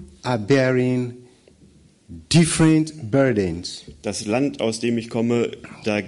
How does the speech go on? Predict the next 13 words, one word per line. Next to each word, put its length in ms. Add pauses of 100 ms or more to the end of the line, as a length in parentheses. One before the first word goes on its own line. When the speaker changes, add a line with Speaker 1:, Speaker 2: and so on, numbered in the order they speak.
(440)
Speaker 2:
tragen 420
die 80
Menschen 400
ganz 220
verschiedene 580 (320)
Lasten. 640 (1900)
Speaker 1:
Which 240
we 100
are 100
to 120
help 300
them 260
carry, 440